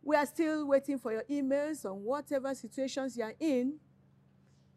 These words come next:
Send your emails, your questions, your counseling needs unto us at ask the youth counselor at gmail dot com. You shall receive adequate answers, and the blessings of the Lord shall continually be your portion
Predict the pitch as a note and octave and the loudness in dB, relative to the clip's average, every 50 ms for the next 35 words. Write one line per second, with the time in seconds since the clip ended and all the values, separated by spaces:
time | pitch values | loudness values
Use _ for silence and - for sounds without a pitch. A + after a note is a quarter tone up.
0 | _ _ _ _ _ _ _ _ _ _ - - - D4 C#4+ C#4+ C#4 A#3+ A#3+ A#3+ | _ _ _ _ _ _ _ _ _ _ -12 -6 0 2 2 4 4 4 4 4
1 | - C4+ C4+ C#4 C4 C4 C4+ C4+ C#4 D4 C#4 - - F#3+ F#3+ F#3 F#3 - - C#4 | 2 0 0 0 2 2 2 4 2 0 0 -4 -8 -8 -8 -6 -4 -2 0 0
2 | C4 C4 - - D4 C#4+ D4 D4 D4+ C4 - G3+ F#3+ - - C#4+ C#4+ C#4 C#4 - | 0 0 -2 -2 -4 -4 -2 -4 -4 -6 -6 -6 -6 -4 -4 -2 -2 -4 -4 -2
3 | D4 C#4+ C#4+ C#4 C4+ B3 C4 C4+ B3+ - - A#3+ B3 A#3 - G#3+ G#3+ B3 C4 A3 | -2 -2 0 0 0 0 0 0 -2 -2 -4 -4 -4 -2 -2 -2 -2 0 0 0
4 | F#3 G3 G3+ - - - _ _ _ _ _ _ - - A3 A3 G#3 G#3 G#3 G3+ | -2 -2 -6 -10 -16 -20 _ _ _ _ _ _ -4 -2 0 0 0 0 -4 -6
5 | - - _ _ _ _ - D4 D#4+ C#4+ - - B3 A#3+ A3+ B3 D#4 D#4 - - | -10 -18 _ _ _ _ 2 2 2 2 0 0 2 2 4 2 0 -2 -4 -4
6 | - C#4+ C4+ C#4 C4 - - C4 B3+ B3+ B3+ C4 B3 - - F#3 F3 E3+ E3+ A3 | -4 -2 -2 -2 -2 0 0 0 0 0 0 -2 -4 -6 -10 -12 -12 -12 -10 -8
7 | A3+ A3+ A3 G#3 G#3 G3+ G3 G#3+ G#3+ - _ _ _ _ - F#3 F3+ F3+ - - | -6 -6 -4 -4 -2 -2 -4 -4 -6 -10 _ _ _ _ -10 -10 -10 -10 -8 -6
8 | G3+ F3+ D#3+ D3+ C#3+ _ _ _ _ _ _ _ _ _ _ _ F#3 F#3 F3+ E3+ | -4 -4 -4 -6 -10 _ _ _ _ _ _ _ _ _ _ _ -12 -10 -10 -10
9 | D#3 _ _ - - - F#3+ F3 E3+ F3+ E3 - - D4 D4+ C#4+ - - B3+ C4 | -14 _ _ -18 -14 -10 -10 -8 -8 -10 -8 -4 -2 -2 -2 -2 -2 -2 -2 -2
10 | A3+ B3 - C4+ B3+ B3 - - A3+ A3+ A3+ A3 - D4+ D4 D#4 D#4 - - _ | -2 0 2 4 4 4 2 -4 -10 -10 -8 -6 -6 -4 -4 -4 -6 -10 -14 _
11 | _ _ _ _ - G3+ F#3+ F#3 F3 D#3+ G3+ A3 G#3+ G#3+ B3 A3+ G#3+ - F#3 F3+ | _ _ _ _ -10 -6 -6 -6 -4 -4 -2 -4 -2 -4 -6 -8 -8 -8 -8 -8
12 | F#3+ F#3+ G3 G3+ G3+ G3 - F3+ - - F#3 F3+ F3 A3+ G#3 G3 G3+ G3+ F#3 G3+ | -8 -8 -8 -8 -8 -10 -12 -14 -14 -14 -16 -16 -14 -12 -10 -10 -8 -10 -10 -10
13 | G3 F#3 F3 E3+ - - A3+ A3+ A3+ - C#4 C#4+ | -10 -10 -10 -10 -8 -8 -8 -6 -6 -4 -4 -4